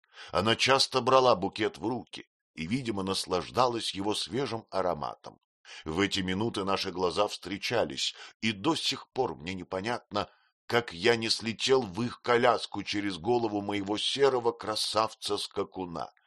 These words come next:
Кажется, было пыльно, и, кажется, даже очень пыльно. Помнится, как будто мистер Спелмоу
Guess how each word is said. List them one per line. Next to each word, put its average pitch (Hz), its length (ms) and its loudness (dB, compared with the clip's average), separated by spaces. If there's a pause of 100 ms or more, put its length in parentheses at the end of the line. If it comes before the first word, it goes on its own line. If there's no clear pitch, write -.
(460)
Кажется, 87 560 2
было 69 340 -6
пыльно, 90 560 -8
и, 82 80 -10
кажется, 107 580 2 (140)
даже 110 320 8
очень 95 560 2
пыльно. 62 400 -10 (460)
Помнится, 104 500 2
как 76 220 -4
будто 90 240 -4
мистер 82 400 -4
Спелмоу 101 680 2